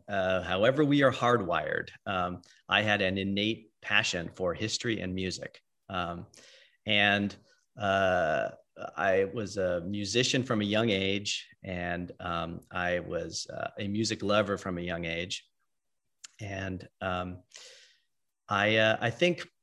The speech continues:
in college, uh, even though I was playing music with people, um, pretty seriously, I don't think I was courageous enough to become a musician. So I thought maybe I'll become a teacher. <laughs>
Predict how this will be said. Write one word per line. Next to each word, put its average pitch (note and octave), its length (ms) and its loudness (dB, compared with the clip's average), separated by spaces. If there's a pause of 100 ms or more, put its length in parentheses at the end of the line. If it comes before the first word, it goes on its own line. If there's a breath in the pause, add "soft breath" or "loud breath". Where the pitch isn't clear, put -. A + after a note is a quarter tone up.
(140)
in B2+ 180 2
college, B2+ 960 4 (180)
uh, F#2+ 240 2
even G#2 240 0
though G#2 120 2
I F#2+ 120 4
was F2+ 160 -4
playing C3 600 4
music F#2+ 420 -2
with - 180 -8
people, F2 600 -2
um, F2 340 -2
pretty G#2+ 180 -2
seriously, G2 840 0
I G2 140 2
don't G#2+ 300 0
think G2+ 320 -2
I G2 140 0
was F#2 180 -4
courageous F#2+ 600 -2
enough F2 240 -4
to F2 80 -14
become F2+ 240 -10
a E2+ 40 -8
musician. E2+ 560 -4
So F2+ 300 -2 (280 loud breath)
I F2+ 60 -6
thought F#2+ 240 2
maybe G#2+ 300 2
I'll G2 80 2
become F#2+ 480 -4
a F#2+ 60 -8
teacher. - 420 -2 (120)
<laughs> - 0 -